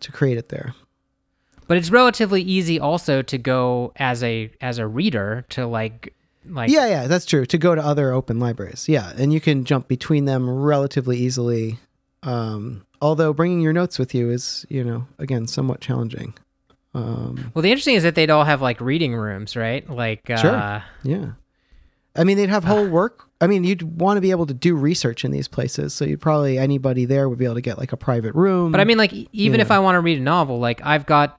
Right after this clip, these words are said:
Speaker 2: to read it there.
Speaker 1: Yeah.
Speaker 2: So I wanna have, like, a comfortable space to do that in.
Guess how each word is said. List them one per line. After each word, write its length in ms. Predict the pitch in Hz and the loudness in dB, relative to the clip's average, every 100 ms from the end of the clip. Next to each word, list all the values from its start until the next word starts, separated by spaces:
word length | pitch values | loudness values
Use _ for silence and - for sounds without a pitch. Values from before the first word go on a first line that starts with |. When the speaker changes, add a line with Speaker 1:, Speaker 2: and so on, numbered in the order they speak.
| - | -16
Speaker 2:
to 160 | - 139 | -8 -4
read 220 | 143 139 | -2 -2
it 120 | 117 - | -4 -2
there. 360 | 147 107 101 | 0 0 2
Speaker 1:
Yeah. 180 | 156 196 - _ _ _ _ _ - | 2 2 -4 _ _ _ _ _ -16
Speaker 2:
So 540 | - 143 131 123 123 - | -4 0 2 2 -2 -6
I 180 | - 135 | -4 -2
wanna 280 | 139 139 135 | 0 -2 -2
have, 160 | 131 123 | -2 -2
like, 140 | 123 | -2
a 60 | 120 | -4
comfortable 640 | - 131 123 123 127 117 | -4 -4 -4 -4 -2 -4
space 500 | - - 127 127 117 | -6 -8 -4 -4 -6
to 100 | - | -8
do 160 | 110 160 | -4 -2
that 200 | 113 101 | -2 -4
in. 260 | 92 113 | -8 -10